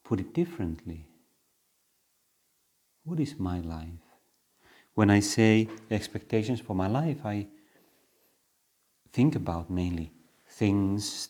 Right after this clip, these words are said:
that I can do. But maybe that's not the main question.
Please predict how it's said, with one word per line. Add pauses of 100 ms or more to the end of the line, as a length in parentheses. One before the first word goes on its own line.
that
I
can
do. (3500)
But
maybe
that's
not
the
main (580)
question.